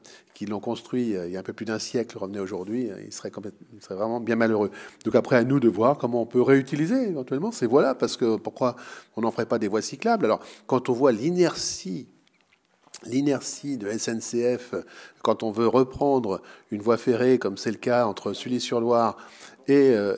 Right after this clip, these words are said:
et Bourges, mais là, ça demande un temps fou et, et on se pose des questions alors qu'il n'y a pas de questions à se poser.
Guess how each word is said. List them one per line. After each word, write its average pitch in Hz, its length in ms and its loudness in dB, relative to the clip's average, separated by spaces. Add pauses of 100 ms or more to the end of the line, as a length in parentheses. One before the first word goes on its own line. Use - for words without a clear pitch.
et 120 100 2
Bourges, 120 440 2
mais 95 160 -4
là, 113 180 2
ça 110 160 -6
demande 107 260 -4
un 104 80 -4
temps 107 240 -6
fou 135 480 -4
et, 95 140 -4 (400)
et 113 300 -2 (260)
on 127 80 -2
se - 80 -10
pose 151 220 6
des 127 100 4
questions 123 320 0
alors 117 140 2
qu'il - 100 -10
n'y - 80 -14
a - 20 -16
pas 135 120 0
de - 80 -12
questions - 320 -10
à - 20 -12
se - 80 -18
poser. 127 400 -4